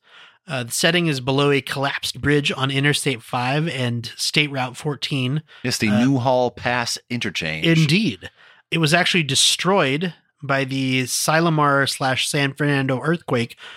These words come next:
Speaker 1: of February ninth, nineteen seventy-one.
Speaker 2: And again.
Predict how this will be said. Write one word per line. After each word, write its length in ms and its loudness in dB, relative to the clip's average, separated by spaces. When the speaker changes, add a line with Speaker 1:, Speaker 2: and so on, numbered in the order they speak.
Speaker 1:
of 240 2
February 460 2
ninth, 280 0
nineteen 340 -6
seventy-one. 640 -6
Speaker 2:
And 320 2
again. 640 2